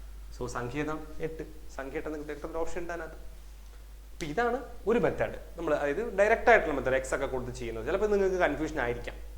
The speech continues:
അല്ലേ? എക്സ് ഒക്കെ കൊടുത്ത് ചെയ്യാൻ നിങ്ങൾ മാക്സിമം പഠിച്ചെടുക്കണം കേട്ടോ. അപ്പൊ സമയം പോലെ ഇനി ഈ എക്സാമിന് പഠിക്കാനൊന്നും നിൽക്കണ്ട.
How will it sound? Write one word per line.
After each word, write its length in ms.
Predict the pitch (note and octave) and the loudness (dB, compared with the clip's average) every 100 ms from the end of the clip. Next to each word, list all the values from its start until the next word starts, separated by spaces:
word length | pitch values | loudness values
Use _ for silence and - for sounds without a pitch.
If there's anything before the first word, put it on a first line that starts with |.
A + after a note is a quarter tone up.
| - | -6
അല്ലേ? 240 | C3+ A2 - | -4 -4 -6
എക്സ് 180 | - D#3 | 0 2
ഒക്കെ 80 | |
കൊടുത്ത് 160 | D#3+ E3 | 2 0
ചെയ്യാൻ 180 | D#3+ D#3 | 0 0
നിങ്ങൾ 160 | D#3+ | 0
മാക്സിമം 380 | D#3 C3+ - E3+ | -2 -2 -4 0
പഠിച്ചെടുക്കണം 500 | C#3 C#3 - D#3+ C3 | 0 2 4 4 4
കേട്ടോ. 120 | A#2+ | 2
അപ്പൊ 140 | A#2+ B2+ | 0 -2
സമയം 340 | C3 C3+ D3+ | -2 -2 0
പോലെ 140 | D3+ D3+ | 2 2
ഇനി 260 | C3+ E3 | 0 0
ഈ 120 | F#3+ | 4
എക്സാമിന് 320 | G3 F#3+ F3+ E3+ | 4 4 4 2
പഠിക്കാനൊന്നും 440 | D#3 D#3 D#3 D3 | 2 2 0 0
നിൽക്കണ്ട. 260 | C3+ F#3+ | 0 0